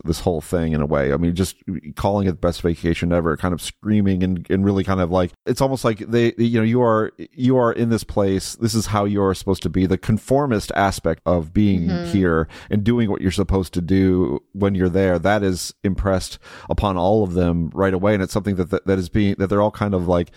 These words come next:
Speaker 1: reinforcing for each other in a way by just, like, "Okay, we're here to party, to do all these things, to, to go as hard as we can." And it,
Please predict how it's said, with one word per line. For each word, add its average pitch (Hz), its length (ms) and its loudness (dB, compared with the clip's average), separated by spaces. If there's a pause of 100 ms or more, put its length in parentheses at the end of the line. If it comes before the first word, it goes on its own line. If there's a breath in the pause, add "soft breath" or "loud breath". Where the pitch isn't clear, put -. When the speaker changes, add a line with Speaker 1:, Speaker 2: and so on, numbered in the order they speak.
(200 loud breath)
Speaker 1:
reinforcing 98 840 0
for 87 240 0
each 85 180 -2
other 85 320 2
in 87 80 2
a 85 80 2
way 85 260 2
by 85 140 2
just, 85 280 -4
like, 85 260 2
"Okay, 90 280 0
we're 95 420 0
here 90 440 2 (440 loud breath)
to 110 100 -2
party, 107 380 -2
to 82 100 -12
do 92 160 2
all 95 180 4
these 90 220 -6
things, 92 220 -2
to, 92 100 0
to 90 160 -4
go 90 240 2
as 87 100 0
hard 92 240 0
as 87 140 0
we 92 100 0
can." 95 340 0
And 87 140 0
it, 85 120 0